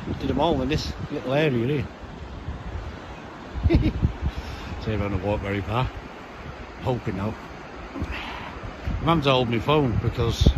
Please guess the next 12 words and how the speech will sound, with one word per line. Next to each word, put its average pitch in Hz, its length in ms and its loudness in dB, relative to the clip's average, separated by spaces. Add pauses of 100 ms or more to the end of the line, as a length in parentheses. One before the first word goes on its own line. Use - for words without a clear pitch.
(120)
well, 107 180 6 (540)
I - 60 -8
forgot 120 280 -4
my 107 60 -4
GoPro. 110 460 0 (1900)
So - 80 -2
I'll - 1000 -12
do 104 100 -6
it - 80 -6
on 98 140 -4
my 95 80 -4
iPhone. 98 420 -4